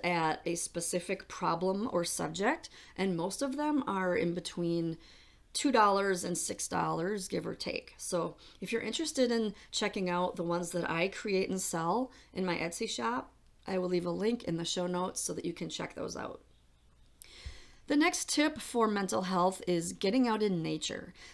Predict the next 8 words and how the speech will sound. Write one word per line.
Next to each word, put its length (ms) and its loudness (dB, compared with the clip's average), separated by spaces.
This 180 2
is 260 -2
free, 480 -4
of 140 -2
course. 480 -2
It 260 -6
does 240 -4
wonders 760 2